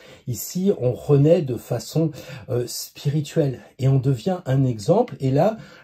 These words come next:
l'archange nous félicite pour nos transformations. Évidemment,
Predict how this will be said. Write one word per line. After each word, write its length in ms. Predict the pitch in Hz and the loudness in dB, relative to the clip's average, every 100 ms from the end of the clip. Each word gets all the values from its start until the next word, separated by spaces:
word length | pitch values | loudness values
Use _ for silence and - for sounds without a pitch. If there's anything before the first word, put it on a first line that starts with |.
| - | -8
l'archange 560 | 123 - - 196 170 | -6 -6 -4 -2 0
nous 100 | 143 | -2
félicite 580 | 139 - 139 143 - 233 | -2 -2 -4 -4 -8 -12
pour 160 | - 131 | -8 -6
nos 140 | 135 | -4
transformations. 840 | 123 127 120 - 113 110 - - 110 - - - | -6 -8 -8 -8 -8 -8 -12 -14 -14 -20 -20 -10
Évidemment, 640 | 110 131 165 196 240 220 | -8 -4 0 2 2 0